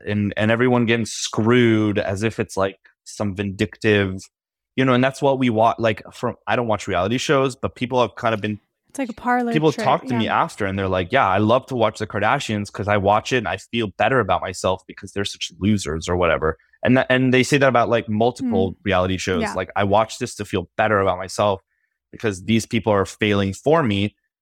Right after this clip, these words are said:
Speaker 1: I even used to get people D Ming me on the Fyre account telling me, "I watched, I watch the Fyre Festival documentary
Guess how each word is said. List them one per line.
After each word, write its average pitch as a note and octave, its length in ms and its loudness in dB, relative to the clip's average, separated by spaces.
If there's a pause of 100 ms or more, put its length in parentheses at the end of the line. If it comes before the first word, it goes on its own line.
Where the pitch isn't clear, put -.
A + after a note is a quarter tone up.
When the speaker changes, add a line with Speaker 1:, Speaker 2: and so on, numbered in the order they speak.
(220)
Speaker 1:
I D3 140 0
even F#3 220 0
used E3 180 -4
to D#3 60 -2
get C3 320 2
people C#3 240 0
D A2+ 280 -2
Ming B2 200 2
me A#2 80 0
on G#2+ 160 2
the F#2+ 60 -2
Fyre G#2+ 300 2
account B2 460 -2
telling G#2+ 220 -2
me, G#2 180 -4 (100)
"I A#2 140 0
watched, D#3 500 0 (380)
I B2+ 80 2
watch C#3 320 2
the D3+ 80 -2
Fyre A#2 220 2
Festival C3 320 -2
documentary D3 580 0